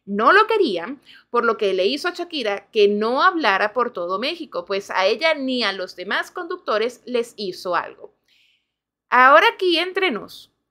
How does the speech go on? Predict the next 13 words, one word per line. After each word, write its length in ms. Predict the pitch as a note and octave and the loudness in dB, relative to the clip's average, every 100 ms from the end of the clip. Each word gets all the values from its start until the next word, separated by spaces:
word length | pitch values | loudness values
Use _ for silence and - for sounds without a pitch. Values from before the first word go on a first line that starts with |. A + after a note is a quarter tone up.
| _ _ | _ _
nosotros 520 | G3+ F#3+ B3+ C4 F#4+ | -18 -6 -4 -2 -4
no 140 | F#4 F#4+ | 0 0
nos 200 | F#4+ F4+ | 0 -2
hizo 580 | F4+ F4 E4+ E4+ F#4 F4+ | 0 2 0 -4 -2 -2
nada, 500 | B3 F3 F#3+ - - _ | -2 -2 -2 -4 -12 _
o 100 | - | -18
sea, 440 | - F#3+ F#3 - _ _ | -6 0 0 -2 _ _
lo, 380 | - F#3+ F3 F3 | -14 -8 -6 -6
le 100 | F3+ | -8
ponen 300 | F3 E3+ A3 | -6 -6 -4
como 320 | B3 C#4+ G#3+ | -2 -2 -2
en 180 | F#3 F3+ | -6 -10
general 720 | E3+ F3+ F3 E3+ G3+ G3 D#3+ | -12 -10 -10 0 2 2 -2